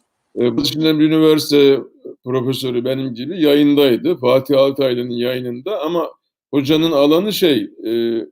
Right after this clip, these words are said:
yapay zeka, yani teknoloji. Ve hocanın sesi duyulmuyor. Konuşuyor, anlaşılmıyor. <laughs> Fatih Altaylı hocaya dedi ki, "Hocam keseceğim yayınınızı, siz o sorunu çözün." dedi. "Sonra alacağım sizi tekrar." dedi. Sorunu çözdüler.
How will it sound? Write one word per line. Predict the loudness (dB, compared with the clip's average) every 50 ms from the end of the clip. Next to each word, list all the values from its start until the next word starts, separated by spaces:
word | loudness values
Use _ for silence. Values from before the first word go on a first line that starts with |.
| _ _ _ _
yapay | -2 -2 0 2 2 2 2
zeka, | 0 -2 -6 -8 -8 -10 -12 -8 -6
yani | -6 -6 -6 -6 -2
teknoloji. | 0 0 0 0 -2 -4 -4 -4 -6 -6 -8 -12 -12 -14 -14 -16 _ _ _ _ _ _ _ _ _ _ _ _ 0
Ve | 2 4
hocanın | 6 4 4 4 4 2 2 0
sesi | 0 0 0 0 -2 -4
duyulmuyor. | -4 -2 0 2 2 2 0 0 -2 -2 -4 -4
Konuşuyor, | -4 -4 -4 -4 -4 -4 -6 -4 -2 0 0
anlaşılmıyor. | 0 0 0 -2 0 -2 -2 -4 -4 -4 -4 -4 -2 -4 -2 -4 -6 -8 -8 _ -8 -8 -8 -10 -16
<laughs> | _ _ _ _ _ _ _ _ _
Fatih | 2 4 4 4 4 6 6 8 6
Altaylı | 6 4 2 2 4 4 4 4 2
hocaya | 2 2 2 0 0 0 -2
dedi | -4 -8 -8
ki, | -8
"Hocam | -8 -6 -6 -6 -8 -10
keseceğim | -8 -8 -8 -8 -8 -8 -6 -6 -4 -4 -2
yayınınızı, | 0 0 0 0 0 -2 -6 -10 -12 -14
siz | -14 -8 -4
o | -4 -4 -4 -6 -8 _ _ -10
sorunu | -8 -6 -6 -6 -8 -10 -8
çözün." | -6 -4 -4 -4 -4 -6 -10 -10 -10
dedi. | -12 -12 -12 -12 -14 -14 -16 _ _ _ _ _ _ _ _ _ _
"Sonra | -6 -4 -2 0 0
alacağım | 2 2 2 0 2 2 2 2 0 -2
sizi | -4 -6 -4
tekrar." | -4 -4 -4 -4 -6 -8 -8
dedi. | -8 -10 -10 -10
Sorunu | -8 -2 2 4 4 4 2 0 -4 -6
çözdüler. | -2 0 2 4 4 2 2 -2 -4 -2 -2 -2 -2